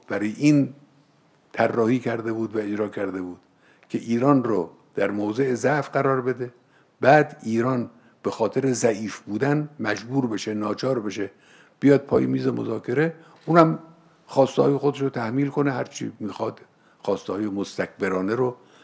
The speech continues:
بر ایران ضعیف تحمیل کنه. هدفش این بود. خب او گم و گور شد و رفت، اونم با اون افتضاح.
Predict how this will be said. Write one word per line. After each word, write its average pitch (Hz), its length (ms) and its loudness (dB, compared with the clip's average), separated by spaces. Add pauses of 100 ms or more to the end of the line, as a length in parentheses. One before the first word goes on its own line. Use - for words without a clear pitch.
(140)
بر 98 100 2
ایران 104 520 0
ضعیف 104 680 2
تحمیل 92 340 0
کنه. 85 240 -10
هدفش 127 340 -2
این 101 240 -6
بود. - 120 -20 (360)
خب 139 280 6 (540)
او 135 560 2 (880)
گم 117 160 2
و 110 140 -2
گور 131 240 -4
شد 131 240 2
و 131 80 2
رفت، 123 600 0
اونم 131 220 -2
با 117 80 -4
اون 131 260 0
افتضاح. 120 640 4